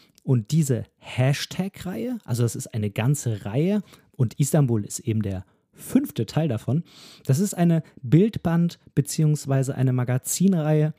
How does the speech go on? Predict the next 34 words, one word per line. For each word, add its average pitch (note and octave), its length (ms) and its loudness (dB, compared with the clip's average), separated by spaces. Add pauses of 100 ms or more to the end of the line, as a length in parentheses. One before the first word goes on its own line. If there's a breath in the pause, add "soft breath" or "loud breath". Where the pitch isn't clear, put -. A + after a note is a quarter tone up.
(220 soft breath)
mit B2+ 300 2
Bildern E3 420 6
von A2 360 0
Menschen, F#3+ 640 2 (180 soft breath)
Städten E3 640 0
und B2+ 240 0
auch A2+ 140 -4
der A2 180 -2
Landschaft, A2 680 -4 (420 soft breath)
die F#3 160 2
er G3+ 220 -4
auf C3 120 -2
seinen A#2+ 400 0
Reisen C#3 580 0 (220 soft breath)
fotografiert - 1040 -2
hat. B2+ 220 -2 (340 loud breath)
Er C3+ 180 4
sagt B2 400 -2
einfach, E3 400 2
es C#3 120 0
ist - 340 -4
zu A#3 160 4
schade, E3 500 0
diese C3+ 240 0
Bilder C#3+ 380 4
irgendwo C3+ 540 2 (240 soft breath)
versauern C3+ 680 2
zu - 160 -2
lassen A2+ 300 0
und - 180 -2
deshalb C#3+ 400 0 (240 loud breath)
hat C3 160 -2
er B2+ 120 0
diese A#2 360 0